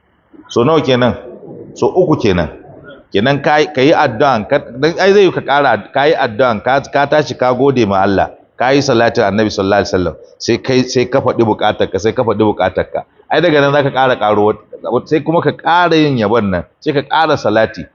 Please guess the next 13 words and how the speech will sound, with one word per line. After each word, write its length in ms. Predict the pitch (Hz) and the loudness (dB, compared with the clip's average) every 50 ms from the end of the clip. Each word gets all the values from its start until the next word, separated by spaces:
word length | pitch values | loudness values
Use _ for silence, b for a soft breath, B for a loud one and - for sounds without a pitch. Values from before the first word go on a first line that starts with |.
| _ _ - | _ _ -6
sai 120 | 170 180 | -4 -2
ka 120 | 156 151 | -2 -2
ƙara 320 | - - - 175 175 185 170 170 | -4 -2 0 0 2 2 2 2
yin 120 | 160 147 | 2 2
wata 240 | 135 131 123 - 139 151 | 2 0 0 0 -2 -2
addu'an. 360 | 123 110 107 127 120 110 90 - - - _ _ _ _ _ _ _ _ _ _ _ _ _ | -2 -2 0 0 0 0 0 -4 -8 -20 _ _ _ _ _ _ _ _ _ _ _ _ _
Kana 260 | - 143 151 156 143 131 | 0 0 2 2 0 0
so, 140 | 143 147 139 | 0 0 0
kana 280 | - 147 147 147 139 | 0 0 0 0 0
so, 140 | 131 143 135 | 0 0 0
kana 300 | 139 147 143 147 139 131 | 0 0 0 2 0 0
so 120 | 117 135 120 | 0 0 0
ka 160 | - 127 127 | 0 -2 -2